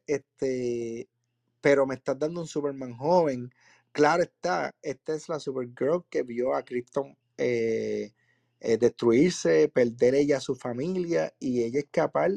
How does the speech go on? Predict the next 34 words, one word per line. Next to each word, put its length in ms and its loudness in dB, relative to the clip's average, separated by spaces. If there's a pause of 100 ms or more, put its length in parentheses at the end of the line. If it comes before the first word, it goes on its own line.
(720)
porque 420 2
le 200 -2
dijeron, 380 0
"Tienes 200 -2
que 140 -8
cuidar 260 2
a 60 0
tu, 340 -2
a 120 -2
tu 200 -4
primo 460 2 (460)
<laughs> 220 -10
que 100 6
está 280 -2
en 80 -4
el, 100 -10 (120)
en 160 -4
el 80 -6
planeta 340 0
Tierra, 240 2
que 80 -4
es 60 0
un 100 -4
bebé 280 2
y 80 -2
llega 260 4
tarde". 440 2 (400)
Y 140 2
ya 240 6
Superman 460 0
es 80 -4
Superman. 580 0 (500)
Este, 1160 2 (180)
pero 440 4